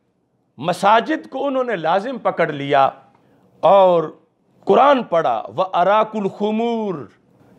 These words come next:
पूरे शहर में जिसके घर भी शराब था उसने उंडेल दिया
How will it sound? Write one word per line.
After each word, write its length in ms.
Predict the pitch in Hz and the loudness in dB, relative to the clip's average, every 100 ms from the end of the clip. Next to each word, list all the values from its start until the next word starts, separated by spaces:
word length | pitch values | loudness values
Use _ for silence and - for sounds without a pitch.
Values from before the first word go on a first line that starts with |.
| - | 0
पूरे 440 | 277 311 285 247 | 4 8 8 6
शहर 440 | - 240 233 226 220 | 4 0 2 0 -2
में 260 | 214 151 | -6 -4
जिसके 380 | 311 311 - 233 | -4 -4 -2 -2
घर 220 | 170 214 | 2 0
भी 220 | 202 214 | 0 -6
शराब 500 | 170 - 175 208 165 180 | -8 -2 2 2 2 -2
था 40 | |
उसने 260 | 180 151 170 | -4 -6 -10
उंडेल 400 | 170 165 151 110 | -4 -2 -2 -4
दिया 320 | 87 - | -16 -20